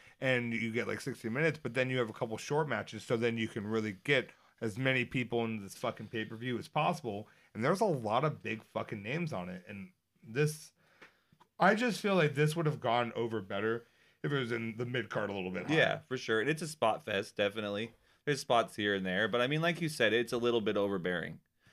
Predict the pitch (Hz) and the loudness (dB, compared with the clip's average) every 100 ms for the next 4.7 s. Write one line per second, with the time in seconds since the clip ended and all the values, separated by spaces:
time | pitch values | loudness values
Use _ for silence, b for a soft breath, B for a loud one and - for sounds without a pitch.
0 | b 117 113 147 139 135 127 127 113 110 | b -2 2 2 4 6 6 4 4 4
1 | - 123 110 101 104 113 107 95 98 98 | 4 2 2 0 0 -2 -4 -2 0 0
2 | 98 95 - 107 95 101 107 98 87 - | -2 -2 2 2 2 0 0 0 -2 0
3 | 104 123 127 127 143 - 151 151 101 95 | -2 0 -2 -2 -8 0 2 2 0 0
4 | 120 120 107 95 85 76 69 | 2 2 -2 -2 -2 -6 -8